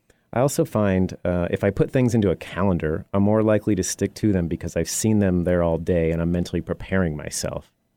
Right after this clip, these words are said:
I say this because self-care isn't always taking a bath or a nap, which is pretty easy to get motivated to do. Uh, but sometimes it's taking a class, doing physical activity, or working on a project that you're really excited about.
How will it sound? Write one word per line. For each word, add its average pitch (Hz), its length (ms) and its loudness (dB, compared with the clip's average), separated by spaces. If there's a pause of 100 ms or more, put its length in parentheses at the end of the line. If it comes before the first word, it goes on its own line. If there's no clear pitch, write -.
(840)
I 107 80 2
say 151 160 4
this 143 160 4
because 104 300 0
self-care 104 500 0
isn't 101 260 0
always 92 340 0
taking 92 340 0
a 87 60 0
bath 82 400 -4
or 82 120 -4
a 80 40 0
nap, 76 460 -6 (360)
which 92 140 -6
is 92 80 0
pretty 98 360 0
easy 95 200 2
to 85 60 -2
get 82 180 -4
motivated 87 500 0
to 101 100 -2
do. 98 360 2 (420)
Uh, 98 280 4
but 117 160 -2
sometimes 147 400 2
it's - 80 -8
taking 98 260 0
a 78 60 -6
class, 120 640 2
doing 95 300 0
physical 90 440 -4
activity, 120 680 2
or 92 180 2
working 120 280 2
on 117 80 2
a 95 60 2
project 90 540 -4
that 90 140 -2
you're 85 100 -4
really 90 240 2
excited 80 460 -4
about. - 320 -10